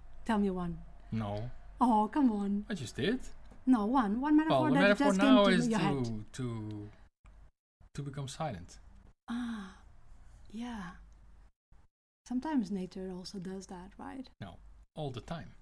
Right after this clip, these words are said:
Speaker 1: All the time, yes.
Speaker 2: When there's a big storm, then there's a
Speaker 1: Yes.
Speaker 2: silence
Speaker 1: You know,
Speaker 2: afterwards.
Speaker 1: you know that I remember one of the things that I, I already had three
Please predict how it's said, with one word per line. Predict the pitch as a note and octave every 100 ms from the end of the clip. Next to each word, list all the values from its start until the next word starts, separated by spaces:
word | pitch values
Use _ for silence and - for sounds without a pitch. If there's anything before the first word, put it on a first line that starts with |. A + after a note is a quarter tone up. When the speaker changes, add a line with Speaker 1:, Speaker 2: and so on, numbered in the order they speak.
| -
Speaker 1:
All | F3+ F3+
the | E3+
time, | A3+ A#3+ G3+
yes. | A3+
Speaker 2:
When | E3 B2
there's | A2+
a | A2+
big | - D3 C3+
storm, | - - B2+ A#2+ B2 A#2+
then | A2+
there's | A2+ A2+
a | A2+ - -
Speaker 1:
Yes. | G#3 A3+ A3 - -
Speaker 2:
silence | - C3+ B2+ A2+ A2
Speaker 1:
You | C4+
know, | D#4
Speaker 2:
afterwards. | F4 F4+
Speaker 1:
you | B3+
know | D4+
that | C4+ B3+ - -
I | A3+
remember | A3 G#3 A3+ B3 F#3+ F#3+ D4
one | B3 B3+
of | C#4+ G#3
the | A3
things | - A3 G3+
that | A3 C4
I, | G#3+ G#3 C#4
I | G#3+
already | G#3+ A3+ A#3+ A#3
had | F3 G#3 A3 G#3+ - -
three | A#3 A#3+ A#3+